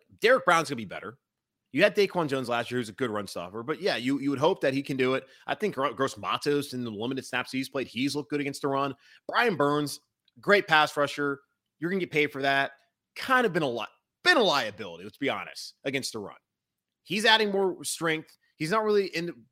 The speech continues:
cares about weight, as he talked to me the other day, saying that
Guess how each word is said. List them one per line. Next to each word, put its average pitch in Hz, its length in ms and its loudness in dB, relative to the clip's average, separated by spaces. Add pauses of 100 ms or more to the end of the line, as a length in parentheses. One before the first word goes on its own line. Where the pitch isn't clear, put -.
(140)
cares 165 260 -4
about 107 280 -8
weight, 147 380 -2
as 139 100 -2
he 147 100 -6
talked 147 260 -2
to 131 40 -16
me 139 120 -6
the 143 160 -4
other 131 120 -4
day, 135 160 -4
saying 135 320 -6
that 120 200 -2